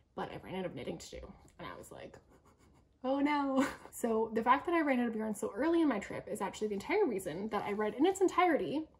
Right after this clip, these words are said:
Pumpkin. I read the entirety of this book between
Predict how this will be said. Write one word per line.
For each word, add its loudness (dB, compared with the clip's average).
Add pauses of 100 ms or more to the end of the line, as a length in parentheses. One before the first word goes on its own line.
(240)
Pumpkin. -2
I 2
read -4
the -4
entirety 2
of -2
this -6
book -6
between -8